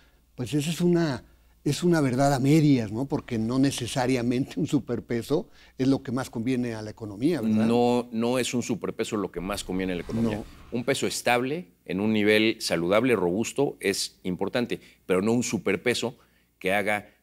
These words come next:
Speaker 2: menos competitivo el trabajo que se realiza en México. Un superpeso nos cuesta empleos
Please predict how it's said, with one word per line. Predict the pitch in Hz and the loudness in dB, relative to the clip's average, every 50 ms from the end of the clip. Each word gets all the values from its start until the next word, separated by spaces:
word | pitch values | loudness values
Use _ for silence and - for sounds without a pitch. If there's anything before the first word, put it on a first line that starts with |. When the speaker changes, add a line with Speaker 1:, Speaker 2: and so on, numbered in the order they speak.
| _ _ _ _ | _ _ _ _
Speaker 2:
menos | - 104 113 117 117 117 - | -6 -4 -2 -2 -2 -4 -6
competitivo | - 110 98 - 113 - 127 - - 117 107 107 113 - - | -6 -8 -6 -6 -4 -6 -6 -4 -2 -2 0 0 0 0 -2
el | - 85 85 | -6 -10 -6
trabajo | 90 87 92 98 - 110 - | -4 -2 -2 -2 -4 -6 -8
que | - | -8
se | 90 - 90 | -6 -4 -2
realiza | 82 87 95 107 101 - 87 | 0 2 2 2 0 0 -2
en | 80 | -2
México. | 107 113 - - - - - - _ | -2 -4 -4 -8 -14 -14 -14 -10 _
Un | 107 107 | -6 -2
superpeso | - 123 110 - 95 87 - 113 110 - 147 160 - - - _ _ _ _ | -2 -2 0 0 -2 0 2 0 0 0 -2 -4 -6 -12 -20 _ _ _ _
nos | 80 80 - - | -8 -8 -8 -4
cuesta | - 101 101 - 104 | -4 -4 -2 -2 -4
empleos | 95 90 - 110 117 127 143 139 - - - | -4 -4 0 0 0 0 0 -4 -10 -18 -20